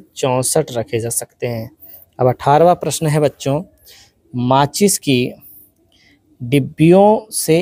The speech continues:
एक मंच बनाना है। पहली परत बनाने के लिए चौदह माचिस की डिब्बियाँ उपयोग में लाई जाती हैं। ऐसे ही चार परतें बनाने के लिए माचिस की कितनी डिब्बियाँ उपयोग में लाई जाएंगी? तो देखिए,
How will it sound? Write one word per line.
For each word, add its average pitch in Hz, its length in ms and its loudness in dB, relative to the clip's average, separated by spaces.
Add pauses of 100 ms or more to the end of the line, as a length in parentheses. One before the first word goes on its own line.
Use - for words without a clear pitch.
एक 156 220 -2
मंच 139 360 -2
बनाना 131 380 0
है। 147 280 0 (440)
पहली 139 320 4
परत 156 280 2
बनाने 135 420 0
के 147 120 -10
लिए 147 100 -4
चौदह 123 380 0
माचिस 139 440 -2
की 151 260 0
डिब्बियाँ 131 460 0
उपयोग 139 360 0
में 139 140 0
लाई 120 260 2
जाती 123 360 0
हैं। 139 260 -2 (420)
ऐसे 123 280 0
ही 160 120 4
चार 143 360 4
परतें 143 360 -2
बनाने 127 360 -4
के 135 100 -12
लिए 147 120 -6
माचिस 120 380 -8
की 143 160 -10
कितनी 139 300 -6
डिब्बियाँ 123 520 -2 (420)
उपयोग 135 400 2
में 135 200 0
लाई 123 440 2
जाएंगी? 117 1400 -4 (680)
तो 107 60 -10
देखिए, 151 520 2